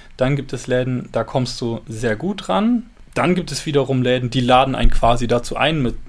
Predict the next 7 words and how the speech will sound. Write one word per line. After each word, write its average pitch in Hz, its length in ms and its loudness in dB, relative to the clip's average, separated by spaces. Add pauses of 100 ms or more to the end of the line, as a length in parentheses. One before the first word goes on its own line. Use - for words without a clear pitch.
(120)
entsprechenden 113 500 -4
Beschilderungen. 143 800 -4 (380)
Und 120 720 -4 (760)
man 127 400 -2
merkt 123 420 -2
auch, 131 420 -2
welche 139 920 -2